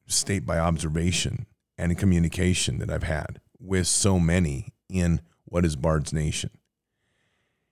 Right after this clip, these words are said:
is that we end up being a very unique remnant here. Many people have left churches long ago or recently.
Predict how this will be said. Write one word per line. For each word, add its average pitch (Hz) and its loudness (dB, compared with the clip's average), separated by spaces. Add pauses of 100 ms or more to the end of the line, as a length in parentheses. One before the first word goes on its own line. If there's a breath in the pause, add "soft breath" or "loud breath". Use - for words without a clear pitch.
is 92 4
that 87 0
we 98 0
end 113 4
up 90 0
being 87 2
a 92 2
very 92 2
unique 90 2
remnant 80 0
here. - -8 (540)
Many 101 4
people 90 2
have 82 0
left 82 0
churches 82 0
long 85 4
ago 82 0
or 73 0
recently. 80 -2